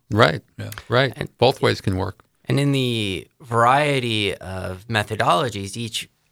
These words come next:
Speaker 3: methodology has a different set of biases, whether you're using live polling or automated polling or internet polling.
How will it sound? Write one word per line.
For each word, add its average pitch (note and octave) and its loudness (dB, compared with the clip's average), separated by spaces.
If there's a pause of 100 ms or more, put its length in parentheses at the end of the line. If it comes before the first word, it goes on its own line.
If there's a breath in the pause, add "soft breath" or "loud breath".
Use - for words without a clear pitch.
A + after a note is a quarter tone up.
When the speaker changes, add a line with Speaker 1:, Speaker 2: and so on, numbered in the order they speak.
(120)
Speaker 3:
methodology A2+ 0
has F#2 -8
a G2 -6
different G2 -6
set E2+ -8
of F2 -6
biases, G#2 -2 (360)
whether F2 -4
you're F2 -8
using E2+ -10
live F#2 0
polling F2+ -8 (100)
or E2 -12
automated F2+ -2
polling E2+ -10
or E2 -10
internet G2 -4
polling. F2+ -10